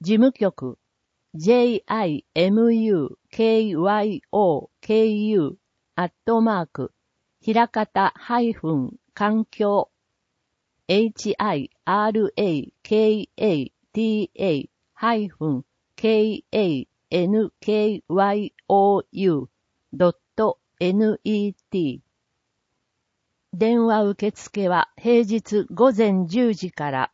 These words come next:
午後四時。先着、一は十人。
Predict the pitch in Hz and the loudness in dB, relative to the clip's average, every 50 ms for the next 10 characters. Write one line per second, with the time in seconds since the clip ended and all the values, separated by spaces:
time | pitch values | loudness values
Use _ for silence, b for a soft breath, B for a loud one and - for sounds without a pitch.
0 | - 175 220 254 254 190 185 180 175 185 202 214 202 147 127 113 - - _ _ | -6 0 2 2 2 2 2 0 2 2 0 0 0 -2 -4 -8 -10 -12 _ _
1 | _ _ _ _ _ _ _ _ _ _ _ _ _ _ _ _ _ _ _ _ | _ _ _ _ _ _ _ _ _ _ _ _ _ _ _ _ _ _ _ _
2 | - - 220 233 226 214 - 220 202 - - 190 190 - - _ _ _ - 190 | -4 0 2 2 2 2 0 -2 -4 -2 0 -2 -2 -2 -2 _ _ _ -8 -8
3 | 180 - - 262 247 208 180 175 170 160 190 233 220 196 180 156 143 127 113 | -6 -4 0 2 2 4 4 2 0 -2 0 2 2 2 2 0 -2 -2 -4